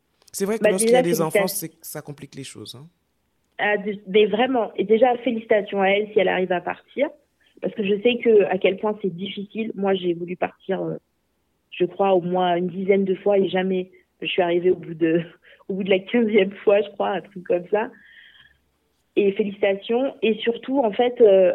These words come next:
Speaker 2: un vrai suivi psychologique, parce que ça, on l'oublie, et, euh,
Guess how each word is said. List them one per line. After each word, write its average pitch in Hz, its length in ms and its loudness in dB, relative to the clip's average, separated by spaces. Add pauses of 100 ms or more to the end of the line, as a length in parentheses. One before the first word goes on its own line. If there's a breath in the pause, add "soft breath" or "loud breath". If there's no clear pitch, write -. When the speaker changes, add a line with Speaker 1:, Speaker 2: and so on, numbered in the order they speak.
Speaker 2:
un 196 160 -4
vrai 208 220 4
suivi 220 380 -4
psychologique, 190 680 -4
parce 185 140 -6
que 202 240 0 (520)
ça, 240 140 2
on 233 80 0
l'oublie, 220 540 -4 (340)
et, 262 300 4 (200)
euh, 170 240 0